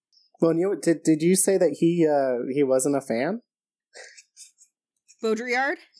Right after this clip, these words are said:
Speaker 1: <laughs>
Speaker 2: Baudrillard watched, I think, the first movie and did not dig very deep into it. I think he, I need to rewatch some of that, like, his interview, but he, he didn't like that they seemed to misinterpret his idea of the Desert of the Real,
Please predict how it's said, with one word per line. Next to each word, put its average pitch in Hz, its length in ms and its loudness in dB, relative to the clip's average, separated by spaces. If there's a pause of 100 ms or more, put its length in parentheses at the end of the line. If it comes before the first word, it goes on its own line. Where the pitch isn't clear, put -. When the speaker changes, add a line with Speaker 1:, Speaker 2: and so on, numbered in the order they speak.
(100)
Speaker 1:
<laughs> - 80 -2 (1080)
Speaker 2:
Baudrillard 453 520 0 (100)
watched, 247 480 -4
I 233 60 -6
think, 262 220 -8
the 208 80 -10
first 202 420 -8
movie 202 360 -8
and 208 120 -4
did 196 140 -8
not 202 260 -8
dig 202 200 -6
very 185 300 -6
deep 170 300 -12
into 214 340 -8
it. 226 120 -8
I 208 120 -4
think 240 260 -8
he, 302 420 -6 (1000)
I 233 100 -4
need 330 180 -4
to 370 80 -12
rewatch 202 420 -8
some 202 180 -14
of 185 80 -14
that, 175 240 -10
like, 170 220 -16
his 190 280 -16
interview, 175 640 -14
but 185 140 -12
he, 214 560 -16 (560)
he - 300 -14
didn't 233 360 -8
like 185 380 -8
that 180 280 -10
they 185 180 -10
seemed 196 280 -12
to 196 80 -12
misinterpret 180 840 -12
his 185 120 -10
idea 175 460 -6
of 175 80 -8
the 175 80 -8
Desert 175 320 -8
of 170 100 -10
the 170 100 -6
Real, 202 580 -4